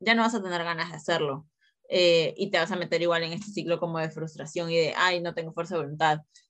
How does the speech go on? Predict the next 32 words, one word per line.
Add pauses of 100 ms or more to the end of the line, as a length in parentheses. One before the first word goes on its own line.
(120)
Em, (120)
entonces,
bueno, (320)
nada,
eso
igual,
claro, (160)
como
es
un
proceso
bien
difícil, (220)
muchas
personas
sí
lo
pueden
llevar
solas, (440)
pero
hay
otras
personas
que
se
les
hace
como (260)
súper
complicado,
entonces